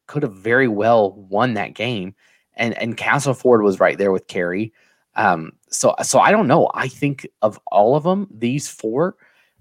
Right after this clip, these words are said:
I lean Cary and I lean Kendrick, like you said,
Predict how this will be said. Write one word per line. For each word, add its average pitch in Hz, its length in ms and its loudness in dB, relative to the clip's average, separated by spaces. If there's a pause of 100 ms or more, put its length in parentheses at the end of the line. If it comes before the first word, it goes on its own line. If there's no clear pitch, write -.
(2000)
I 123 100 4
lean 143 520 2 (300)
Cary 127 480 0
and 110 140 -6
I 107 80 0
lean 113 440 -4 (180)
Kendrick, 117 500 -4 (120)
like - 260 -6
you 113 100 -2
said, - 420 -2